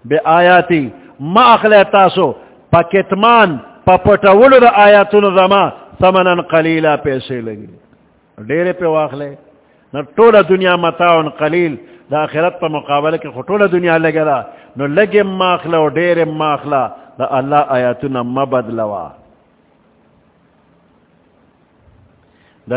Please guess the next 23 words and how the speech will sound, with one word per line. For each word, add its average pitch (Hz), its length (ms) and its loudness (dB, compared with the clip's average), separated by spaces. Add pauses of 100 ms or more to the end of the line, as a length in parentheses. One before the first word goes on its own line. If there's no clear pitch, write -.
دې 165 280 0
آیات 165 320 2
تعلق 151 540 0 (760)
د 135 80 0
ختمونو 165 560 0
سره 151 280 2
نشته، 165 460 -2 (540)
د 120 60 -4 (140)
دمونو 185 360 4
سره 160 320 2
یې 165 60 2
نشته، 175 400 -2 (1160)
هیڅ 196 320 -4
تعلق 160 460 -2
یې 135 120 -8
نشته. 110 360 -18 (1800)
هغه 147 240 -2
ځان 185 240 0
له 175 80 -2
مسله 160 420 -2
ده. 156 240 -4 (540)
دمونه 160 440 -2
اچول، 156 520 -2